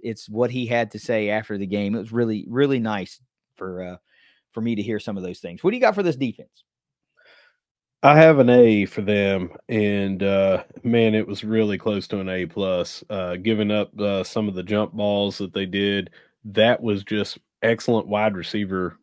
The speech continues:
Speaker 2: play. You know,
Speaker 1: Mm-hmm.
Speaker 2: um, there were, uh,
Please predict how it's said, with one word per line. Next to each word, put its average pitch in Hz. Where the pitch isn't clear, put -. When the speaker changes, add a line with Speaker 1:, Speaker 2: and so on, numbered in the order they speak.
Speaker 2:
play. 95
You 110
know, 95
Speaker 1:
Mm-hmm. 101
Speaker 2:
um, 92
there 107
were, 98
uh, 92